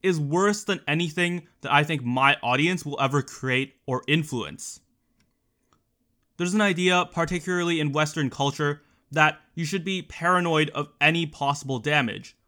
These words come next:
In some professions, this is warranted, such as if you're a doctor. However, in something where there's no comparison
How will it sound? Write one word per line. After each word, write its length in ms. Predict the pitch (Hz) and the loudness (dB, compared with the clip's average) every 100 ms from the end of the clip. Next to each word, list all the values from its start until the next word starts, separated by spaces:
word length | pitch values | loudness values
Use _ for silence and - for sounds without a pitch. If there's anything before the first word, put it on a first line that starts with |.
| _ _ 185 | _ _ -4
In 100 | 185 | 0
some 240 | 226 233 | 2 2
professions, 540 | 226 233 214 214 208 | 0 0 0 0 -2
this 160 | 180 170 | -2 -4
is 100 | 151 | -4
warranted, 580 | 127 160 156 131 - - | 0 2 2 0 -8 -8
such 160 | 151 | -6
as 140 | 156 147 | -6 -6
if 160 | 151 | -6
you're 160 | 147 139 | -2 -2
a 80 | 113 | -2
doctor. 540 | 139 139 - 95 - _ _ _ _ _ _ | -2 -2 -4 -14 -14 _ _ _ _ _ _
However, 400 | 165 165 180 180 _ - | 2 4 4 -2 _ 0
in 140 | 202 | 0
something 520 | 214 208 202 202 185 | 2 -2 0 -2 -2
where 360 | 139 156 156 151 _ _ _ 147 | 0 2 0 -2 _ _ _ -6
there's 280 | 165 160 | -4 -2
no 520 | 160 160 170 185 196 185 | -2 0 2 6 6 4
comparison 960 | - 156 143 147 147 139 - 92 - | 0 -4 -2 2 2 2 -2 -10 -12